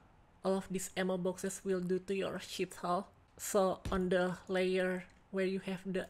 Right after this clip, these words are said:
ammo container, the shape will look like this. So that's the horizontal shape of the explosion. And this is how it looks like on the second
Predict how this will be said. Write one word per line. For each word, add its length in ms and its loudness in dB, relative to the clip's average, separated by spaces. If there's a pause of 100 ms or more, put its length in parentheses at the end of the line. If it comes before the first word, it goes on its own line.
ammo 480 0 (600)
container, 480 0 (880)
the 260 0
shape 460 -6 (160)
will 460 -4 (380)
look 200 -6 (180)
like 280 -2
this. 680 -4 (680)
So 180 0
that's 240 0
the 220 2
horizontal 760 2
shape 400 -2
of 160 -6
the 160 -2
explosion. 560 -2 (380)
And 580 2
this 140 -4
is 160 -2
how 240 -4
it 200 -4
looks 320 -8
like 220 -4 (120)
on 180 -2
the 100 -4
second 720 -4